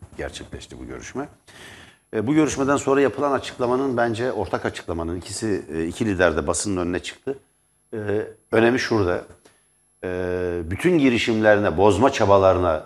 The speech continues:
e, bütün olumsuz ve bu ittifakı yıkma girişimlerine karşın ittifakın dimdik ayakta olduğunu ortaya koydular. Bunun önemli bir gelişme olarak kaydedilmesi lazım.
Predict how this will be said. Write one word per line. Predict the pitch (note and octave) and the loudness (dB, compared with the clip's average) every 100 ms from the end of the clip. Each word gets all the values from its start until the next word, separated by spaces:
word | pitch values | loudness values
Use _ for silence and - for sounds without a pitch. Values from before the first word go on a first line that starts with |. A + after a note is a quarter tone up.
| - | -6
e, | E2+ E2 D#2 | -4 -4 -4
bütün | E2+ - C3+ | -4 0 0
olumsuz | G#2 G2+ F#2 E2+ - A#2+ F#2 - - | 0 -2 -2 -2 -4 -2 -2 -6 -12
ve | F#2+ E2+ F2+ F2 E2+ D2+ | -6 -4 -2 -2 -4 -2
bu | A2+ | -2
ittifakı | C3+ - F2 F#2+ G2 | -2 -8 -6 -4 -4
yıkma | D#2+ - A2+ | -6 -2 -2
girişimlerine | F#2 E2 - D#2 D#2 D2+ C#2 C2 _ _ | -2 -4 -4 -4 -2 -2 -6 -10 _ _
karşın | - A#2 A#2 A2+ G#2+ _ - - - _ | 2 4 4 -4 -10 _ -20 -20 -20 _
ittifakın | B2 A2+ B2+ G2 G2 G2+ | -6 -4 -2 -2 -2 -2
dimdik | B2 G#2 F#2+ | 0 -2 0
ayakta | F#2 F2+ - | 0 0 -2
olduğunu | F2 D2 F2+ | -2 -2 -2
ortaya | D#2 E2+ E2 | -4 -4 -6
koydular. | D2 B1+ B1 G#1+ | -6 -8 -10 -10
Bunun | E2 C3 | -6 -4
önemli | A2+ E2+ G#2 B2 | -4 -2 -2 -2
bir | |
gelişme | D#2 C#2 A#1 - A#1 G#1+ _ _ _ - | -2 -8 -10 -14 -14 -16 _ _ _ -8
olarak | F2 D#2 F2+ | -6 -4 -4
kaydedilmesi | - F#2 D2 C2 A1 G#1+ - | 0 2 2 -4 -8 -12 -14
lazım. | A#1 A#1+ G#2+ | -12 -12 -12